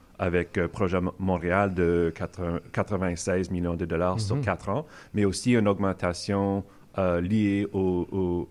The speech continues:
Speaker 1: aux augmentations de coûts et de salaires.
Speaker 2: Ouais.
Speaker 1: Alors, ça, on parle plus de cent cinquante millions de dollars. Avec Coderre, il n'a pas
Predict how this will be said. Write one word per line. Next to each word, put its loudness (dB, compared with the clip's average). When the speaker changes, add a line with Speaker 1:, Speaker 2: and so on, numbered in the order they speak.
Speaker 1:
aux -4
augmentations 0
de -4
coûts -2
et -2
de -4
salaires. -2
Speaker 2:
Ouais. 0
Speaker 1:
Alors, 4
ça, 0
on 0
parle 2
plus -2
de 0
cent -4
cinquante -4
millions 2
de 2
dollars. 0
Avec -2
Coderre, 2
il -2
n'a 0
pas 2